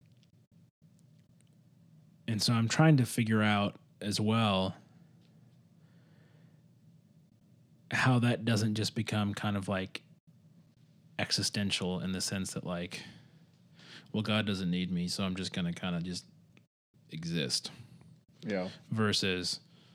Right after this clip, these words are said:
Speaker 1: yeah, God doesn't need me, but he still chose to make me the way that I am, in the place that I am, to the people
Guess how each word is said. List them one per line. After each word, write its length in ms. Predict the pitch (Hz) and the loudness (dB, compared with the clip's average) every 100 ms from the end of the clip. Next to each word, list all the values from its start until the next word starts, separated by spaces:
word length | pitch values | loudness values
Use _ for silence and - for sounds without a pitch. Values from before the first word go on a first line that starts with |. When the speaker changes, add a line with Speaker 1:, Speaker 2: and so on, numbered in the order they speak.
| - - - - - - | -20 -20 -20 -20 -20 -8
Speaker 1:
yeah, 200 | 143 160 | 0 2
God 180 | 120 120 | 4 2
doesn't 240 | 113 98 | 2 2
need 160 | 98 107 | 2 2
me, 120 | 104 | 2
but 120 | 95 101 | 0 -2
he 40 | |
still 180 | - 104 | -2 0
chose 400 | - 107 101 92 | 0 0 0 -2
to 100 | - | -2
make 320 | 95 95 95 | 0 0 -2
me 160 | 95 90 | -2 -2
the 100 | 87 | -2
way 160 | 85 87 | -4 -4
that 120 | 87 | -4
I 100 | 87 - | -4 -2
am, 360 | 98 92 85 | 0 2 2
in 100 | 87 | 0
the 80 | 87 | -2
place 300 | - 101 95 | -2 -4 -4
that 120 | - | -2
I 120 | 90 87 | -4 -4
am, 340 | 85 82 85 | -4 -6 -8
to 120 | - | -8
the 80 | 92 | -8
people 540 | - 113 107 92 92 | -4 -4 -2 -2 -4